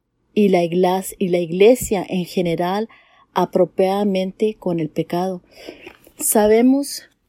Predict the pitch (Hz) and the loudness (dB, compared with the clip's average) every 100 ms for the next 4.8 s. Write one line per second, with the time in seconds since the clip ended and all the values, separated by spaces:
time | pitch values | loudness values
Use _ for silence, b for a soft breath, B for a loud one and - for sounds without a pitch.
0 | _ _ _ _ _ _ _ _ - 208 | _ _ _ _ _ _ _ _ 0 2
1 | 196 196 196 214 220 269 285 - 208 214 | 2 0 0 0 0 -4 -4 -4 -2 -2
2 | - 190 190 185 190 196 196 190 - 190 | -2 -4 -2 -2 -2 0 0 -2 -2 -2
3 | 202 - 233 - _ _ _ 185 - 226 | -2 -4 -6 -8 _ _ _ -8 -2 0
4 | 233 - 220 196 - 233 - | 0 0 0 0 -2 -8 -8